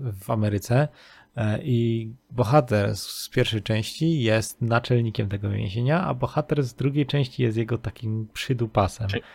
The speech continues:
Speaker 2: księgowym.
Speaker 1: E, księgowym. I on ma w ogóle fioła na punkcie Ludzkiej Stonogi i okazuje się, że w tym szpitalu pracuje lekarz, który nie może pracować
Speaker 2: W więzieniu.
Speaker 1: jako lekarz, w, w więzieniu, przepraszam.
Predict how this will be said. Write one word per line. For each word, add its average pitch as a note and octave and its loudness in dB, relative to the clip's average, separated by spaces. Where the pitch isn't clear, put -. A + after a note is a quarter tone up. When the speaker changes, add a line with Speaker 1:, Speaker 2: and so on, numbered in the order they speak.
Speaker 2:
księgowym. C3 4
Speaker 1:
E, A#2+ 0
księgowym. A#2 4
I A2+ 4
on B2 4
ma B2+ 6
w A2+ -2
ogóle A#2+ 6
fioła A#2+ 4
na G#2+ 2
punkcie A2+ -2
Ludzkiej A2 0
Stonogi C3 4
i B2 6
okazuje B2 6
się, B2 2
że G#2 4
w G2+ 0
tym G#2+ -4
szpitalu A2 4
pracuje G#2+ 2
lekarz, B2 6
który G#2 2
nie G2+ 2
może A2 0
pracować A2 2
Speaker 2:
W - 6
więzieniu. C3 8
Speaker 1:
jako G#2+ 4
lekarz, C3 4
w, C3 -4
w A#2 4
więzieniu, G#2 2
przepraszam. G2 -6